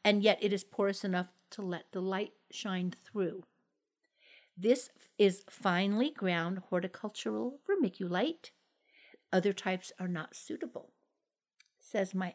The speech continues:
outline. <laughs> The other thing you can do, you know what you could do? You could use burlap. You can use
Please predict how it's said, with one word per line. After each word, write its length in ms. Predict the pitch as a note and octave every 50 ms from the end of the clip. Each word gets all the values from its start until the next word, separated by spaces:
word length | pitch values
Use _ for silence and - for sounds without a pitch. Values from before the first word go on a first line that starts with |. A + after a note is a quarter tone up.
| - -
outline. 420 | F3+ F3+ - _ F#3+ F#3+ A3 D4+ A4+ C#5+ _ _ _ _ _ _ - - - - - _ _ - - -
<laughs> 80 | - - C5 - B4+ - B4 - - C5 - B4 - D#5+ B4+ - - - E5 D#5 - - - - E5 B4+ - - - C#5+ - - - - - G#4 - - _ - A#4+ - - - - - - - _ _ _ _ - - - - - - G#3+ G#3+ - - _
The 80 | D4+ C4
other 180 | C4+ D4 E4+ F#4+
thing 240 | - D#4 C#4+ C#4
you 120 | C4+ D#4+ E4+
can 220 | E4+ - B3 A3
do, 240 | G3+ G#3 A3+ A#3 A#3
you 140 | G3 G#3 G#3
know 140 | G#3+ A3 G#3+
what 160 | G#3 F3+ E3+
you 100 | F#3 A3
could 160 | A3+ - G3
do? 100 | F3 G3+
You 160 | A#3 A#3+ B3+ G3
could 200 | F#3+ E3+ - G3+
use 180 | F#3+ F#3 F3
burlap. 600 | - _ - F3 F#3 G#3 B3 E4 G4+ G#4+ - - -
You 120 | A#3 G3+ F#3+
can 120 | - F3+
use 180 | F3 E3 D#3+